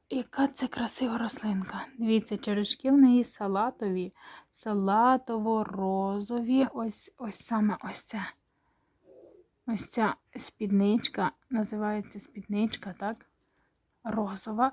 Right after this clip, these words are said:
а черешочки самі салатові. Не хочу показувати вам. А перші, перші листи це ось такого типу. І ніколи не судіть аглаонемки в маленьких розмірах.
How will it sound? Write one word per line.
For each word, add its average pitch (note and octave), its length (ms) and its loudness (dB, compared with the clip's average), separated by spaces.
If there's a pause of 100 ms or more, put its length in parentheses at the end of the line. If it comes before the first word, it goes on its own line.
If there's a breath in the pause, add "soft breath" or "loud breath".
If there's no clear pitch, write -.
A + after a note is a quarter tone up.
а A3 160 -6
черешочки G#3+ 760 -6
самі G3 320 4
салатові. G3+ 840 4 (840)
Не G#3 80 -12
хочу F#3 340 -12
показувати A#3 640 -12
вам. G3+ 200 -4 (1600 loud breath)
А B3+ 240 6
перші, A3+ 560 -2
перші G#3+ 420 -4
листи A3 500 -2
це A3 480 4
ось G#3 380 2 (1080 loud breath)
такого G3+ 440 -4
типу. - 460 -12
І A#3 100 2
ніколи B3+ 460 8
не A3+ 140 6
судіть G#3 500 -4
аглаонемки G3+ 760 0
в G#3 260 0
маленьких G3+ 680 0
розмірах. G#3+ 560 2